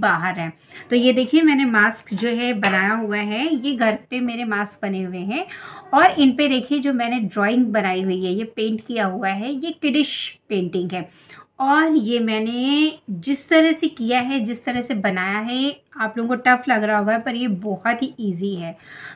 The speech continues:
तो इसको पूरा वीडियो ज़रूर देखिएगा और जैसे ही आप लोगों को ये समझ में आए तो आप लोग भी बनाने की इस वीडियो को कोशिश करिएगा। ओके, तो चलते हैं वीडियो के साथ, let's गो। ये देखिए, मेरे पास जो है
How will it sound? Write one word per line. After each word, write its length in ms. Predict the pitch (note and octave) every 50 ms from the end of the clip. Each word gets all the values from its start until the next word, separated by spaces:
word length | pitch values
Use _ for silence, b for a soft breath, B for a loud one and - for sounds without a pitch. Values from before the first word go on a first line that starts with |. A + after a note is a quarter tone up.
| B -
तो 180 | D#4+ E4+ F4 F4+
इसको 340 | F4+ E4+ C#4+ - - - D4+ B3+
पूरा 300 | - C4 C4 C#4 C#4 C4
वीडियो 300 | B3 C4 C4 A#3 C4+ C4+
ज़रूर 420 | A#3 F3+ - G3+ F#3+ F#3+ A3+ C#4 C4
देखिएगा 540 | C4 D#4 D4 B3 - D#4 D#4 D4+ D#4 D#4+ E4+ F4 F4 B B B B B B _ -
और 280 | C4+ C4+ C4+ A3+ F#3+ - b b b b b b _ _ _ _ _ -
जैसे 500 | F#3+ D#3 - A#3+ B3+ C4+ C#4 - - G#4
ही 100 | G4+ G4
आप 300 | - C4 B3+ C4+ C4 -
लोगों 120 | C#4+ C#4 C4+
को 60 | C#4
ये 160 | D4 D4 D#4 C#4+
समझ 400 | - - B3 G#3 A3+ A#3+ A3 -
में 140 | G#3+ G#3+ F#3+
आए 200 | E3 D#3+ D#3 D#3+ - - _
तो 60 | - - - -
आप 200 | G#3+ A3 A3 C#4
लोग 120 | D4+ D#4
भी 80 | C#4 D#4+
बनाने 420 | C#4 B3+ C4+ A#3 G#3+ G#3 G#3 G#3+ A3
की 180 | G#3 B3 C4+ D4
इस 200 | C#4 - - -
वीडियो 220 | G#3 A3 G#3 A3+ A3+
को 80 | D4+ E4 -
कोशिश 360 | - A3+ G3 - G#3+ G3 -
करिएगा। 540 | - - E3+ D#3 E3 E3+ D#3+ E3+ E3 - - -
ओके, 260 | A3 G3+ E4+ G4 G#4+
तो 380 | G#4+ - - - _ _ A3
चलते 340 | G3+ - A#3+ A3 G#3+ G#3+ C4+
हैं 100 | C4 A#3
वीडियो 280 | G#3 F#3 F3 G3 A3+ A#3+
के 80 | D4
साथ, 420 | C#4+ F4+ G4 G#4 - - _ - F#3
let's 260 | F3+ F#3 F#3+ - -
गो। 380 | - D#4 D4+ C#4 C4+ C4+ - - _ _ _ _ _ _ _ _ _ _ _ _ _ _ _ _ _ _ _ _ _ _ _ _ _ _ b b b b b b b b b b _ _ - G3+
ये 340 | F#3+ A#3 D4 D#4 D#4+ E4+ D#4+
देखिए, 460 | C4+ A3+ C4+ B3+ - - E4 F#4+ G4+ G4
मेरे 320 | D#4 C#4 A#3+ A#3+ A#3+ C#4 C4+
पास 320 | - - C#4 C#4 C#4 B3+
जो 160 | G#3+ G#3 A#3 A3
है 240 | A3 B3+ C4+ E4+